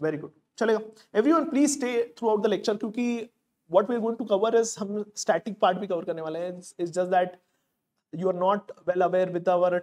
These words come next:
traditional, जो आप ट्रेडिशनल पढ़ रहे हो, and this what we are going to do is we are going to cover in a holistic way। ठीक है, next is what I would like to tell you is,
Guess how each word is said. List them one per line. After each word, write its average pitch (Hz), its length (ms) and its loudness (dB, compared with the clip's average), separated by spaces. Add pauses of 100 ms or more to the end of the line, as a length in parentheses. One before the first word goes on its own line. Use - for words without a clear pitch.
traditional, 170 480 -2
जो 170 220 -2
आप 170 160 -12
ट्रेडिशनल 165 440 -6
पढ़ 165 140 0
रहे 165 120 -4
हो, 185 60 -6 (120)
and 156 220 -12
this 185 140 -6 (220)
what 175 160 -2
we 185 60 -2
are 170 160 -6
going 170 180 -6
to 175 120 -6
do 196 120 -2
is - 160 -8 (300)
we 165 60 -8
are 156 40 -10
going 165 200 -8
to 392 140 4 (320)
cover 170 240 -2
in 196 80 -4
a 302 40 -2 (180)
holistic - 360 -10
way। - 60 -16 (100)
ठीक 294 120 0
है, 359 40 4 (420)
next 370 220 6
is - 120 10 (100)
what 254 140 4
I 302 80 4
would 254 200 4
like 233 140 4
to 254 160 4
tell 208 160 6
you 226 100 -6 (120)
is, - 240 4